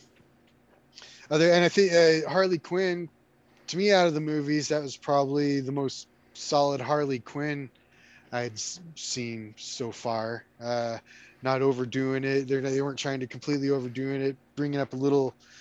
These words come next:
darkness, not going, you know, so much fourth wall. You know, I've seen, like, the whole Deadpool analogy type thing and stuff like that. But, uh, I think they did a great, I mean, I really liked the job they did with her.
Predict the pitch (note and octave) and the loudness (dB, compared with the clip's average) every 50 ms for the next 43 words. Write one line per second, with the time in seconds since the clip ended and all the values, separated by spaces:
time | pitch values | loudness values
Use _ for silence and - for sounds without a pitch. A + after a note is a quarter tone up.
0 | - - _ - D3 C#3 C#3 C3+ - - C#3 C3+ C3+ B2+ - - - C3+ C3 B2+ | -20 -20 _ 0 2 2 2 2 -2 -6 -6 -4 -4 -6 -6 -6 -4 -2 -4 -4
1 | A#2 - _ _ _ _ _ _ _ - C#3+ C3+ C3+ C3+ C3 C3+ C3+ C3 B2 B2 | -4 -10 _ _ _ _ _ _ _ -6 -4 -4 -4 -4 -4 -6 -6 -6 -6 -6
2 | A#2 - - C#3 C3 C3 B2+ A#2+ - - - - - - - - - - - - | -6 -8 -8 -6 -6 -6 -6 -6 -6 -6 -6 -8 -10 -18 -20 -20 -20 -20 -20 -20
3 | _ _ - _ - - - - D3 C#3+ C3+ - - C#3 C3+ C3 C3 C3 C3 B2+ | _ _ -20 _ -20 -8 -2 2 2 2 2 0 -2 0 0 2 2 0 0 -2
4 | C3 C3 B2+ C3 A#2+ - _ _ B2+ B2+ B2+ B2+ A#2+ A#2 B2 B2 A2+ - - C3 | -4 -4 -6 -6 -8 -12 _ _ -12 -8 -8 -6 -6 -6 -6 -6 -6 -6 -6 -6
5 | B2+ B2+ A#2+ A#2 B2 A#2+ - - C3+ B2 A#2 B2 C3 B2+ A#2 A2 C3+ B2+ A#2+ A2+ | -8 -8 -6 -6 -6 -6 -6 -6 -6 -6 -4 -4 -4 -4 -4 -4 -4 -4 -4 -6
6 | - B2+ B2+ B2 B2 B2 A#2 A#2 A#2 A#2 A2 A#2 A#2 - - A#2+ A2+ - - - | -8 -8 -8 -6 -6 -4 -4 -4 -6 -6 -8 -12 -12 -10 -10 -10 -10 -10 -12 -12
7 | B2 A#2+ A#2 A#2+ A#2 - - - B2 A2+ - - A2+ A2+ G#2+ _ - A#2+ A#2 A#2 | -12 -12 -12 -12 -14 -14 -12 -10 -12 -10 -10 -10 -10 -10 -10 _ -8 -6 -4 -4
8 | A#2 A2+ - _ - A#2+ A#2+ A#2+ A#2 - - - - - _ - D3+ C#3 - D#3 | -6 -6 -8 _ -10 -8 -8 -8 -8 -10 -12 -18 -20 -14 _ -4 -4 0 0 0
9 | C#3+ C#3 C3+ C3+ C3 B2 C#3+ C#3 C3+ B2 A2+ D3 D3+ E3+ F3 - - - - - | 0 0 0 -4 -4 0 0 0 0 2 2 2 2 2 0 -4 -10 -18 -18 -16
10 | - - - - - - B2+ C3+ C3 B2 C3 D3 C#3+ D3 C#3+ C#3+ C#3 C#3 C#3+ - | -16 -16 -16 -14 -10 -8 -6 -6 -4 -2 0 2 2 4 4 4 4 4 2 0
11 | - C3 A#2+ C3+ C3+ C3+ C3 B2 C3+ B2+ B2+ C#3 B2+ B2+ A#2 - - C#3+ C#3+ D3 | -4 -6 -4 -2 -2 -2 -2 -2 -4 -2 -2 -2 -2 -4 -6 -6 -4 -2 0 0
12 | D3+ C3+ | 0 -2